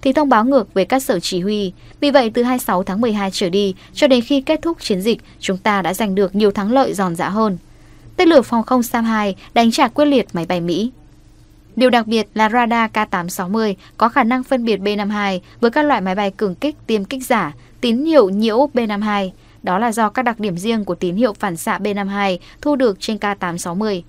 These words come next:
Radar cảnh giới của đại đội bốn mươi lăm, trung đoàn hai chín một, đơn vị phát hiện tốp B năm hai đầu tiên đánh Hà Nội. Ngoài ra, đài K tám sáu mươi còn có lợi thế không bị tên lửa Strike tấn công,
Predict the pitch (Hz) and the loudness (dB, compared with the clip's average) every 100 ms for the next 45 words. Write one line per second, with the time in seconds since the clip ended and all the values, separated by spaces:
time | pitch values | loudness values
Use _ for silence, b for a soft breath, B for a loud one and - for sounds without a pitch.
0 | b b b b 311 320 302 254 190 196 | b b b b 0 2 0 -2 0 0
1 | 202 247 214 185 202 190 180 185 220 226 | 0 -2 -2 -2 -2 -2 -2 -2 0 0
2 | 214 190 - 233 220 190 202 190 - 185 | -2 -4 -4 -2 -2 -2 -6 -6 -6 -4
3 | 226 196 B B 285 311 285 214 302 311 | -2 -2 B B -2 -2 -2 -4 -4 -2
4 | 285 262 - 277 320 311 220 214 214 202 | -2 -2 0 2 2 -2 -2 -2 -2 0
5 | 190 180 - 254 254 208 185 185 185 226 | 0 -2 0 2 2 0 -4 -4 -2 -2
6 | 180 185 - - - - b b b b | 0 -2 -2 -14 -20 -20 b b b b
7 | 220 226 240 226 208 202 185 220 208 185 | 0 0 2 2 2 0 0 -4 -2 -4
8 | 185 190 214 226 208 208 196 175 175 170 | -2 -2 0 0 -2 -2 -4 -2 -2 0
9 | 240 190 214 185 202 B B - 311 285 | 0 -2 -2 -2 -2 B B -2 0 2
10 | 254 262 247 202 - 220 202 170 165 214 | 0 0 0 -2 -2 -4 -2 -4 -2 0
11 | 202 | 0